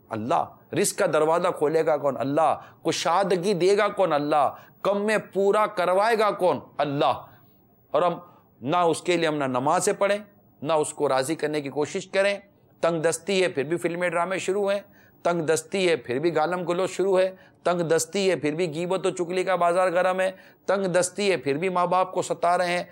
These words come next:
تنگ دستی ہے پھر بھی صلہ رحمی نہیں کرے، جبکہ حدیث پاک واضح طور پہ کہتی ہے کہ صلہ رحمی یعنی رشتہ داروں کے ساتھ حسن سلوک کرنے کی برکت سے اللہ تعالیٰ رزق میں برکت دیتا ہے،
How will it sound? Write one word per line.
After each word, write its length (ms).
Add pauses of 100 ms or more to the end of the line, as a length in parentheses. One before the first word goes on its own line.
(320)
تنگ 180
دستی 420
ہے 60
پھر 200
بھی 120
صلہ 240
رحمی 340
نہیں 140
کرے، 360
جبکہ 460
حدیث 280 (160)
پاک 220
واضح 340
طور 100
پہ 160
کہتی 360
ہے 200 (300)
کہ 100
صلہ 340
رحمی 400
یعنی 200
رشتہ 280
داروں 360
کے 140
ساتھ 220
حسن 260
سلوک 300
کرنے 300
کی 160
برکت 380
سے 240 (340)
اللہ 300
تعالیٰ 220
رزق 340
میں 120
برکت 400
دیتا 320
ہے، 160